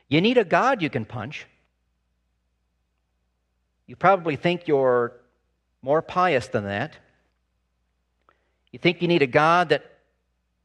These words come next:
who can hold your hand as he walks with you and talks with you in the garden, like that Merle Haggard and Anne Murray song. You think you need him to hoist you onto his shoulders as you're walking along the beach together, leaving footprints in the sand.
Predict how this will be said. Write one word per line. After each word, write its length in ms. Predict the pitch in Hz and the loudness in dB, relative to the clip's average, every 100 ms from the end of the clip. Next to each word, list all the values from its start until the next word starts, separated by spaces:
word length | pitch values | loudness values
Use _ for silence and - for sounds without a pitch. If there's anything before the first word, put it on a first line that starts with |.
| _ | _
who 120 | - 165 | -16 -8
can 120 | 143 | -6
hold 280 | 127 175 151 | 0 0 2
your 100 | 143 | -2
hand 380 | 143 170 175 | 0 -2 0
as 120 | 156 139 | 0 0
he 100 | 127 | -2
walks 420 | 123 147 165 - | 2 2 2 -6
with 160 | 151 | -6
you 280 | 147 165 175 | -4 -2 -2
and 220 | 131 117 | -4 -6
talks 360 | - 143 165 - | -2 0 0 -4
with 140 | 147 | -10
you 220 | 151 160 165 | -4 -2 -2
in 100 | 143 | -4
the 80 | |
garden, 420 | 113 127 147 151 151 | -2 2 2 0 -4
like 200 | 127 123 | -6 -4
that 200 | 123 113 | -6 -4
Merle 200 | 127 135 | -4 -2
Haggard 460 | 123 131 131 127 | -4 -4 -6 -6
and 100 | 110 - _ _ | -10 -20 _ _
Anne 220 | 123 131 | -8 -6
Murray 260 | 123 127 113 | -2 -4 -4
song. 460 | 120 107 117 139 _ _ _ _ _ _ _ _ _ _ _ _ _ _ _ _ | -6 -4 -4 -8 _ _ _ _ _ _ _ _ _ _ _ _ _ _ _ _
You 60 | 120 | -6
think 260 | 160 165 | -2 -2
you 80 | 147 | 0
need 200 | 151 165 | 0 2
him 200 | 156 165 | 0 0
to 200 | 147 117 - - | 0 -2 -2 -2
hoist 360 | 160 175 - | 0 0 0
you 100 | 170 | 2
onto 240 | 156 165 143 | 2 2 0
his 120 | 131 | -2
shoulders 540 | - 160 170 175 175 | 2 2 2 -2 0
as 140 | 143 131 | 0 0
you're 120 | 123 | 0
walking 420 | 117 147 165 170 | 2 2 0 -2
along 320 | 143 147 160 | 0 0 -2
the 60 | 131 | -4
beach 260 | 135 170 | -6 -8
together, 400 | - 156 156 160 | -8 0 0 2
leaving 400 | 143 147 151 156 - - _ _ | -2 -4 -4 -6 -10 -20 _ _
footprints 480 | 175 - 180 180 170 | -10 -6 -8 -6 -6
in 80 | |
the 80 | 170 | -4
sand. 480 | 160 143 110 104 107 | -4 -4 -4 -8 -14